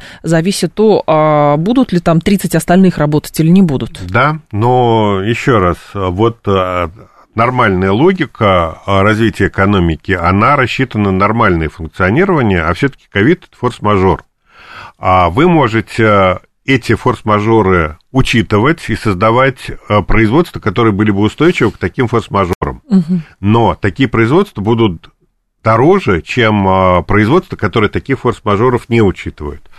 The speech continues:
Speaker 2: А так как в мире достаточно жёсткая конкуренция, там за каждую копейку себестоимости, то понятно, что в массовом производстве форс-мажоры не учитываются. Ну, то есть, проще говоря, автомобиль, э, он может быть обычным, а может быть, э,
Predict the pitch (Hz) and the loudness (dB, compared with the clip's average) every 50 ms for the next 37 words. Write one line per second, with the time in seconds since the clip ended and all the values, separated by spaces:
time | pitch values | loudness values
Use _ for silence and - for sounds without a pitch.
0 | - - - - - 95 101 - 139 131 147 135 - 107 120 127 135 131 110 95 | -20 -20 -20 -12 -10 -6 -4 -4 -2 -2 -4 -6 -4 -2 0 2 2 2 2 0
1 | 85 101 95 - 123 117 - - 110 104 98 127 127 - - - 98 - - 95 | 0 -2 -2 -2 -2 -4 -4 -2 -2 0 0 0 0 -2 -2 -6 -6 -6 -6 -10
2 | 87 - 127 147 190 233 247 - - - 117 107 92 - 101 95 90 80 98 - | -6 -2 0 0 2 2 0 -2 -2 0 0 0 0 0 -2 -2 -2 -2 -4 -2
3 | - 113 98 80 90 85 - 104 101 - - 104 - - - - - 90 82 104 | 0 -2 -2 -2 -4 -6 -4 -4 -4 -2 -2 -4 -4 -4 -12 -14 -10 -4 -4 -4
4 | - - - 104 87 80 78 73 - - - - _ - - - _ - - - | -4 -2 0 0 0 0 -4 -6 -10 -18 -20 -20 _ -20 -20 -20 _ -6 -6 -2
5 | - 113 117 135 160 196 202 - 175 127 107 - - - - 110 110 104 98 92 | 0 0 0 2 2 0 0 0 -2 -4 -4 -4 -6 -4 0 2 2 2 2 2
6 | 90 120 131 139 - - 117 107 98 - 104 104 107 107 123 170 226 247 - - | 2 0 0 0 -2 -4 -6 -6 -4 -4 -2 -2 -2 0 0 0 -2 -2 -2 -6
7 | 117 101 - 127 123 - 107 104 104 104 143 180 170 135 117 113 117 117 110 101 | -6 -4 -2 -4 -4 -2 -2 -2 0 0 0 0 0 2 2 2 2 2 2 0
8 | - - 98 85 - 80 73 69 67 - _ - - _ _ _ _ - - _ | -2 -6 -12 -10 -10 -10 -10 -10 -12 -16 _ -20 -20 _ _ _ _ -20 -20 _
9 | - - - - 151 135 - - 139 139 - - 107 95 104 110 110 107 101 90 | -8 -6 -2 0 -2 -2 -2 -2 -2 -2 -2 -4 -6 -2 0 0 2 2 0 -2
10 | - - 110 110 117 117 113 123 123 120 113 104 98 98 98 98 95 95 92 92 | -2 -2 0 0 0 0 0 0 0 2 2 2 2 2 2 2 2 2 2 2
11 | 92 90 87 90 98 104 107 113 113 107 104 98 104 110 113 101 101 101 90 85 | 2 2 2 0 0 0 0 2 2 2 0 0 0 0 0 0 0 -2 -2 -2
12 | 101 98 - - 107 110 147 208 226 - - 165 117 98 85 - - - - - | -4 -2 -2 -2 -2 0 0 -2 -4 -4 -4 -4 -2 -2 -2 -4 -8 -20 -20 -20
13 | _ _ - 87 92 117 160 170 165 156 123 101 90 101 120 139 147 - - - | _ _ -4 -2 0 2 2 2 0 0 -2 -2 -2 -2 -2 -2 -2 -6 -10 -4
14 | - 113 104 104 104 101 101 98 98 95 95 92 90 87 87 85 82 | 0 2 2 4 4 4 4 4 4 4 4 2 2 2 2 0 -2